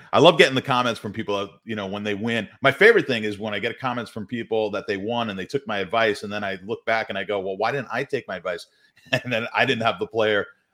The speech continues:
that they used. So, um, but I, I really do. I love getting all the feedback from everybody and, uh,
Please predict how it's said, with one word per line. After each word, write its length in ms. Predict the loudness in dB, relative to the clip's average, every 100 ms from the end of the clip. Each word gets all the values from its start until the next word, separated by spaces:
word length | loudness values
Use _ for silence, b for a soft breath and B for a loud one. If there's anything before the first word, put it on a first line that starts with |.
| _
that 300 | 2 4 4
they 140 | 4 2
used. 480 | 2 -2 -2 -4 -4
So, 380 | 0 0 0 b b b b -2
um, 500 | 2 4 4 2 0 2
but 140 | 6
I, 180 | 6 4
I 60 | 4
really 240 | 6 6
do. 120 | 4 0
I 60 |
love 180 | 0 -2
getting 160 | -4 -4
all 100 | -8
the 80 |
feedback 400 | -8 -6 -2 -4
from 160 | -4 -8
everybody 560 | -8 -4 -4 -4 -8 -12 _ _ _
and, 360 | -6 -4 -4 -2
uh, 300 | -2 -2